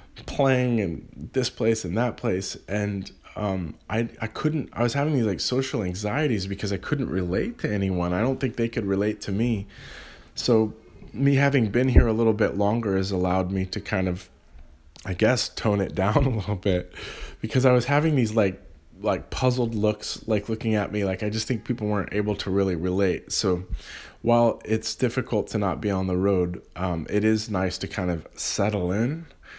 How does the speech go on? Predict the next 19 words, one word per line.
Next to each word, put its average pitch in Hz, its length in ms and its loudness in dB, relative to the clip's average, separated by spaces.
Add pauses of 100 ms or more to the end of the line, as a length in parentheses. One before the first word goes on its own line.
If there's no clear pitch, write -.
(540)
So 95 260 -2
that's 107 260 0
what 101 120 0
I've 95 180 -2
been 90 160 -2
doing 92 400 -2
there. 87 600 -4
And, 87 420 -4 (100)
uh, 78 220 -8
yeah, 92 320 0
it's 87 140 -4
been 110 200 0
going, 98 440 -2 (760)
uh, 85 380 -4
it's 87 120 -8
been 107 200 -2
going 104 240 -2
really 98 180 0
nice. 101 380 -4